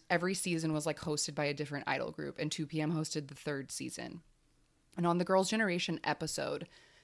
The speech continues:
they were, like, doing this big elaborate game to, like, pick partners, and Jay, like, did this, like,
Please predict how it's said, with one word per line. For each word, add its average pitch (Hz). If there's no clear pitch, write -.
they 180
were, 170
like, 165
doing 180
this 175
big 180
elaborate 156
game 147
to, 156
like, 151
pick -
partners, 233
and 180
Jay, 170
like, 202
did 165
this, 180
like, 175